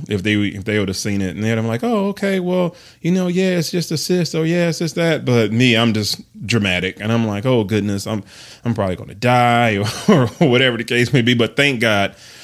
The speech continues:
that wasn't it. But that was a wake up call for me to get my life in order. You start realizing how mortal you, you, you really are. And what if I would have taken an extra day or week,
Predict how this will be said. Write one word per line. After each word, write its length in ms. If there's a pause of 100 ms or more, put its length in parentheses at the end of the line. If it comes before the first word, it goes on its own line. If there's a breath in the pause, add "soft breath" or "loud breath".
(220 loud breath)
that 180
wasn't 260
it. 240
But 400
that 160
was 140
a 40
wake 260
up 160
call 360
for 260
me 360
to 640 (720 soft breath)
get 200
my 120
life 340
in 120
order. 260
You 180
start 260
realizing 680
how 180
mortal 420
you, 240 (240)
you, 200
you 200
really 220
are. 260
And 240
what 140
if 120
I 260
would 200
have 80
taken 320
an 120
extra 280
day 320
or 240
week, 360